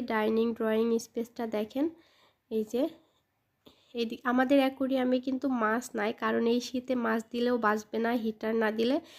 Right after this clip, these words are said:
আবার হিটার দিলেও মারা যাবে, কারণ পানি প্রচুর ঠান্ডা থাকে। তো যার জন্য মাছ কিনি নাই, পাথর সব কিছু পরিষ্কার করে এইভাবে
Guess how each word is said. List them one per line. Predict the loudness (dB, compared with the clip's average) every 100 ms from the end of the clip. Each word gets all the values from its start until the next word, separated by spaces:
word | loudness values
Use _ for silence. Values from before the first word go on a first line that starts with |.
| -18 -4
আবার | 0 0
হিটার | 0 0 0
দিলেও | 4 6 6
মারা | 4 2 0
যাবে, | -2 -4
কারণ | -2 -4 -4
পানি | -4 -2 -2
প্রচুর | -2 -2 -2 -2 -6 -6
ঠান্ডা | -4 -2 0 -4
থাকে। | -4 -4 0 0 -2 -12 _ -20 _ _ _ _ -4
তো | 0
যার | 2 2
জন্য | 2 2
মাছ | 4 2 2
কিনি | -2 0 4 4
নাই, | 4 0 -4 _ _ _ -4
পাথর | -2 0 2 2
সব | 0 -6 -6
কিছু | -4 -2
পরিষ্কার | 0 -2 -2 -4
করে | 0 2
এইভাবে | 2 2 -2 0 4